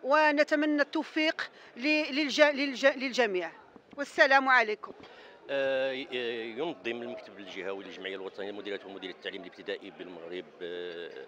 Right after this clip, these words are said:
Speaker 2: بشراكة مع م-، أكاديمية الجهوية للتربية والتكوين للجهة الشرقية هذا الملتقى الجهوي الثالث للإدارة التربوية.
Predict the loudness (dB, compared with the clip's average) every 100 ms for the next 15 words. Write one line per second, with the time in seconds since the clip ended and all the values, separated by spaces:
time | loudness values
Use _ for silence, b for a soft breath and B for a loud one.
0 | -18 -20 -16 -6 0 2 0 -4 -12 -14
1 | -12 -10 -10 -12 -14 -16 -18 -20 -18 -12
2 | -8 -6 -4 -4 -6 -8 -12 B B B
3 | -16 -10 -6 -4 -4 -8 -10 -10 -6 -8
4 | -10 -14 -12 -10 -12 -10 -8 -8 -10 -12
5 | -10 -8 -8 -10 B B B B 2 2
6 | 2 -6 -4 -6 -4 -4 -4 -6 -8 -8
7 | -8 -6 -6 -8 -8 -8 -6 -8 -4 -2
8 | -4 -12 -14 -14 -16